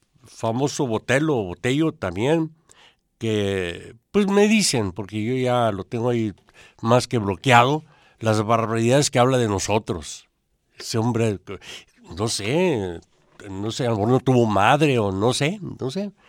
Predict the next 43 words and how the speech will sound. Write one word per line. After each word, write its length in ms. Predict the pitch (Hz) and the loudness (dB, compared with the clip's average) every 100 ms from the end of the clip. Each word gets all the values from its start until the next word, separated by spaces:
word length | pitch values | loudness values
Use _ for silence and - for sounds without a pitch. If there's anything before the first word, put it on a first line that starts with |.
| - _ | -20 _
pero 200 | - 95 | -6 -4
de 80 | 98 | -4
que 140 | 95 85 | -6 -10
critica 460 | 87 - 117 170 | -10 -8 -2 -2
fuerte, 340 | 139 131 160 123 | 0 -2 -4 -8
critica 380 | 107 98 - | -12 -12 -6
de 80 | 131 | -4
una 160 | 120 131 | -2 -2
manera, 320 | 110 98 120 | -2 -4 -4
híjole, 360 | 117 - 151 - | -6 -6 -6 -6
como 220 | 104 87 | -8 -6
que 120 | 90 | -6
no 120 | 95 | -4
fue 120 | 92 | -4
a 40 | 113 | -6
la 40 | |
escuela. 480 | 104 - 95 127 120 _ _ _ - - _ | -6 -6 -4 -4 -8 _ _ _ -20 -20 _
Pero 200 | 85 82 | -10 -8
wow, 440 | 80 117 104 76 _ - | -2 0 0 -4 _ -20
cada 180 | - 98 | -8 -8
quien 220 | 92 104 | -4 -4
tiene 240 | 95 95 90 | -4 -4 -6
su 360 | 98 101 110 - | -4 -2 -2 -4
criterio 520 | 90 123 123 127 113 - _ _ _ | -8 -2 0 2 -2 -6 _ _ _
con 200 | - 104 | -2 0
la 60 | 92 | 2
voz 180 | 92 92 | 0 -2
del 120 | 87 | -2
pueblo. 300 | 90 80 85 | -4 -6 2
Ken 200 | 226 226 | 2 4
Salazar, 500 | 208 208 180 170 - - - - | 2 2 4 2 2 -10 -14 2
embajador 600 | 165 165 160 165 202 180 | 4 6 6 6 6 4
de 80 | |
Estados 380 | 143 185 175 139 | 2 4 4 4
Unidos, 400 | 156 175 151 113 | 4 6 6 4
dijo 240 | 151 151 131 | 2 0 -2
que 100 | 123 | -2
las 180 | 113 | 0
armas 360 | 147 143 143 120 | 0 2 0 -2
ilegales 580 | - 104 107 120 135 117 | -4 0 0 0 0 0
de 60 | |
alto 260 | 120 117 107 | 0 -2 -2
calibre 520 | 104 101 135 156 160 | -2 0 2 2 0